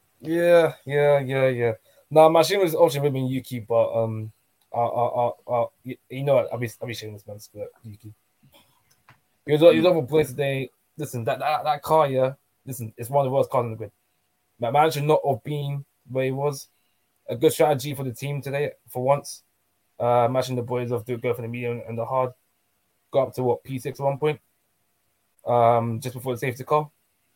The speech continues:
Speaker 1: Um, I can, you can argue that the chain for the Verge safety car to safety car kind of ruined it for him, because obviously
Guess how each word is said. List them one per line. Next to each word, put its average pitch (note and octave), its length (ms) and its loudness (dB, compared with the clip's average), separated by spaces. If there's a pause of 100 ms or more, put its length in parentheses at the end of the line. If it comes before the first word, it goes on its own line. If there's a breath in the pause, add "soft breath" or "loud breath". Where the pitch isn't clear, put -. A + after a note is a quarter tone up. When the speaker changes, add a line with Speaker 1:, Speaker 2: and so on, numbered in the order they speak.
(520)
Speaker 1:
Um, A#2+ 420 2
I - 120 -4
can, B2 220 -8
you B2+ 80 -4
can B2+ 160 -8 (120)
argue D3 480 4
that A#2+ 280 2 (1600)
the B2 260 0
chain C3+ 240 -6
for B2 60 -10
the C3 60 -4
Verge C3 280 2
safety B2 240 -8
car C3+ 220 0
to A#2 100 -14
safety B2 240 -10
car A#2 140 -6
kind B2+ 260 -4
of A#2 140 -6
ruined B2+ 240 -4
it A2+ 120 -6
for C3+ 100 -8
him, C3 120 -6
because A2+ 200 -6
obviously A2+ 440 -10